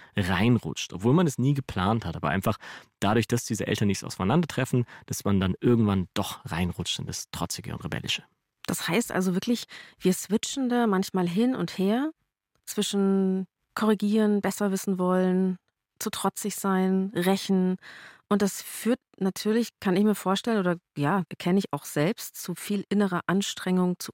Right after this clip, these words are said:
Speaker 2: Anspannung.
Speaker 1: Oh
Speaker 2: Das
Speaker 1: ja.
Speaker 2: begleitet uns den ganzen Tag, auch nach der Arbeit. Was ist jetzt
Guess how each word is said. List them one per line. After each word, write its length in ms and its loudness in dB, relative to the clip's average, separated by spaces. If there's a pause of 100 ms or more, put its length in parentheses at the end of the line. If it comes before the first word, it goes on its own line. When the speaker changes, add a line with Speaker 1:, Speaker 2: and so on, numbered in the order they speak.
Speaker 2:
Anspannung. 840 0 (320)
Speaker 1:
Oh 120 2
Speaker 2:
Das 100 0
Speaker 1:
ja. 60 -6
Speaker 2:
begleitet 480 0
uns 220 -2
den 200 0
ganzen 460 0
Tag, 460 0
auch 140 -6
nach 320 2
der 180 2
Arbeit. 480 0 (540)
Was 220 0
ist 140 -4
jetzt 320 -6